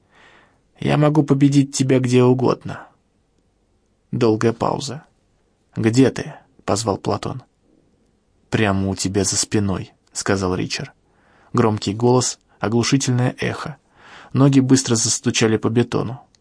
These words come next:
Ответа не последовало. А Ричард двигался дальше, выключив фонарик.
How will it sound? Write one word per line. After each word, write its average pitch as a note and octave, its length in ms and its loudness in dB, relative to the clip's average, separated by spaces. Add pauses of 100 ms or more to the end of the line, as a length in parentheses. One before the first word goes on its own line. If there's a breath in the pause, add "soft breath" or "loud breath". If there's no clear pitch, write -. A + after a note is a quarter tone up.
(140)
Ответа A2 400 -4
не A2 100 -2
последовало. A2+ 720 -4 (680)
А A#2+ 100 0
Ричард C3+ 300 2
двигался B2 440 0
дальше, A#2+ 480 -2 (400)
выключив G#2 520 -2
фонарик. A2 520 -4